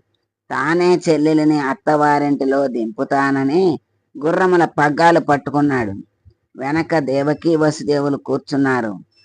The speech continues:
రథం వెళ్తోంది. అశరీరవాణి కొన్ని మాటలు పలికింది. అశరీరవాణి చాలా గమ్మత్తైన మాట. శరీరం ఉంటే వాణి ఉంటుంది.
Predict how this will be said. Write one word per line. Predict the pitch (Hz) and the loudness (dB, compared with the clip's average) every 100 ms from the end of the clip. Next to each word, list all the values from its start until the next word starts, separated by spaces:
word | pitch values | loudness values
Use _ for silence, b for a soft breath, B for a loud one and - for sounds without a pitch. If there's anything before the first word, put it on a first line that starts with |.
| b - | b 0
రథం | 147 151 170 156 | 2 4 4 4
వెళ్తోంది. | 143 143 170 170 156 127 107 107 _ _ _ | 0 0 2 4 4 2 -4 -10 _ _ _
అశరీరవాణి | 107 117 - 139 139 147 147 139 139 139 147 139 - | -14 -10 -6 -4 -2 0 0 0 0 2 0 0 -4
కొన్ని | 135 135 139 | -2 0 0
మాటలు | 135 131 143 151 160 | 0 0 0 0 0
పలికింది. | 147 139 139 - 127 110 101 - _ _ _ _ _ _ _ _ _ _ _ _ _ _ 110 | 0 0 -2 -4 -4 -4 -8 -14 _ _ _ _ _ _ _ _ _ _ _ _ _ _ -16
అశరీరవాణి | 110 127 131 135 139 143 135 131 143 139 - 143 | -10 -6 -4 -2 -2 -2 -2 -2 -2 -4 -6 -6
చాలా | 135 147 170 | 0 2 4
గమ్మత్తైన | 170 135 139 156 170 - 175 175 | 2 0 0 2 0 2 2 4
మాట. | 156 135 135 135 95 - _ _ _ _ _ _ _ _ _ - | 4 2 0 -2 -2 -6 _ _ _ _ _ _ _ _ _ -2
శరీరం | 160 190 202 202 196 175 | 0 2 4 4 4 4
ఉంటే | 165 170 190 220 254 294 - _ - | 4 4 4 6 6 2 -2 _ -4
వాణి | 127 139 160 170 165 123 127 113 - _ _ _ _ _ | 0 2 2 4 2 2 -4 -8 -16 _ _ _ _ _
ఉంటుంది. | 175 180 156 135 110 104 | -2 0 0 -2 -4 -8